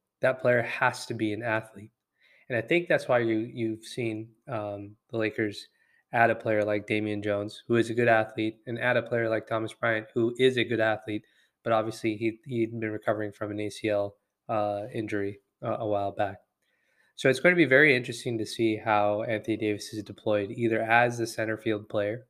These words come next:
or the person who plays the help side role, which he did for Frank Vogel. Uh, I imagine he'll do the same for the Lakers too as well. But again, I think one of the more interesting parts is the philosophical approach. Darvin Ham is openly saying out loud he doesn't want A D to have to do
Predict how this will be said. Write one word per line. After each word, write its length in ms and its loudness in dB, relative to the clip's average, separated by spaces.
or 220 0
the 80 0
person 360 -6
who 80 -6
plays 380 -6
the 80 0
help 200 2
side 300 2
role, 320 -2
which 160 0
he 60 0
did 300 0
for 240 2
Frank 320 -2
Vogel. 400 0
Uh, 60 0
I 260 2
imagine 400 0
he'll 140 -4
do 180 0
the 80 -4
same 320 -4
for 100 -8
the 80 -2
Lakers 360 -6
too 180 -8
as 120 -6
well. 440 2
But 120 0
again, 340 4
I 80 0
think 220 -2
one 120 4
of 80 2
the 80 -2
more 320 0
interesting 480 -4
parts 440 2
is 180 -6
the 80 -2
philosophical 840 -2
approach. 500 -6
Darvin 220 2
Ham 240 2
is 160 -2
openly 480 0
saying 340 -2
out 220 -2
loud 320 4
he 140 -10
doesn't 440 0
want 300 0
A 100 0
D 160 -2
to 140 -8
have 160 0
to 100 -14
do 200 -2